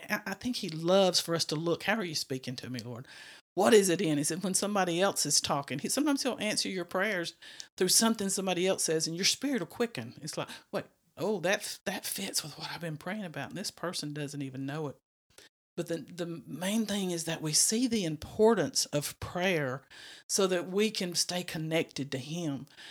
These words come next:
Jesus said, "Lord," he said, he said,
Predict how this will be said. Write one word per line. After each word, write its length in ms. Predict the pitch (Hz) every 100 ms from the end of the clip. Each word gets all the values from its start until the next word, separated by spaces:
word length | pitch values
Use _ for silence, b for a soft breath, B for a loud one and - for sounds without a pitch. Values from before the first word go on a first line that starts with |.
| B -
Jesus 400 | 160 220 190 180
said, 220 | 190 180
"Lord," 320 | 190 214 190
he 320 | 175 190 180 190
said, 300 | 185 170 -
he 120 | 170
said, 260 | 180 175